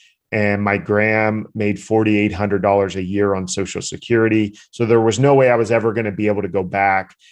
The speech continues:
And that's when I decided I would join the Air Force on the G I Bill, which pays for you to go to college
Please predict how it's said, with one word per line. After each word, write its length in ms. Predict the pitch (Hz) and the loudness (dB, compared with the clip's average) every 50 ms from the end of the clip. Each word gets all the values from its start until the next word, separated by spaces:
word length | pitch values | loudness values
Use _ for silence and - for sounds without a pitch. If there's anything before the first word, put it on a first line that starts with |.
| _ _ _ _ _ _ | _ _ _ _ _ _
And 120 | 127 113 117 | -8 -4 -2
that's 220 | 120 127 127 - | -2 -2 -2 -2
when 120 | 131 131 117 | -4 -2 -2
I 80 | 113 | -2
decided 480 | 104 107 104 - - 117 110 107 107 104 | -4 -4 -6 -2 0 0 0 0 0 0
I 80 | 101 | -2
would 200 | 101 98 101 95 | -2 -4 -6 -8
join 260 | 90 107 107 104 101 101 | -6 -6 -4 -4 -4 -4
the 160 | 95 95 95 | -4 -2 -2
Air 160 | 95 101 104 | -2 -2 -2
Force 420 | 104 - - 104 101 98 95 - | -4 -4 -4 -2 -2 -2 -2 -2
on 120 | 107 104 98 | -4 -4 -4
the 80 | 95 | -4
G 240 | 92 92 104 107 104 | -6 -4 -2 0 2
I 140 | 98 95 95 | 2 2 0
Bill, 280 | 90 85 95 90 87 87 | 0 -2 -2 -2 -2 -4
which 260 | 87 87 - - - | -6 -8 -10 -12 -8
pays 340 | - 107 101 98 101 95 - | -4 -2 -2 -2 -2 -4 -6
for 160 | - - 101 | -8 -8 -6
you 160 | 92 95 92 | -6 -6 -6
to 80 | 95 87 | -6 -6
go 160 | 95 92 87 | -6 -6 -6
to 60 | 92 | -8
college 720 | - - - 98 95 92 95 92 90 90 - - _ - | -8 -4 -2 -2 0 -2 -2 -6 -8 -10 -12 -16 _ -20